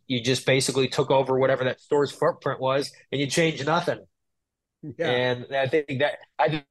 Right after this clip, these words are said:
Speaker 1: think that's what you see in a lot of these stores. You can see, well, this just looks like a old convenience store or whatever it was before. And they just threw, oh, they just drywalled the waiting room in there because that's what the state said they needed to do. And,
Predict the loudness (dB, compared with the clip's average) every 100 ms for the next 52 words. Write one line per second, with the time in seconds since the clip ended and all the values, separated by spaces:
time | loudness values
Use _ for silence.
0 | _ -2 2 2 2 2 0 0 -4 -4
1 | 0 2 2 2 2 0 -4 -4 0 2
2 | 2 -2 -6 -6 -2 -2 -2 -4 -6 -2
3 | -2 0 -2 0 2 2 0 -2 -4 -6
4 | -4 -4 -4 -2 0 0 0 0 -2 -4
5 | -2 0 0 -2 -4 -6 0 0 0 -2
6 | -4 -16 -16 -2 0 0 -4 -8 -2 2
7 | 4 6 4 4 2 2 2 -2 -4 -4
8 | -4 -4 -4 -4 -2 -6 0 0 0 -2
9 | 0 0 0 0 0 2 2 -2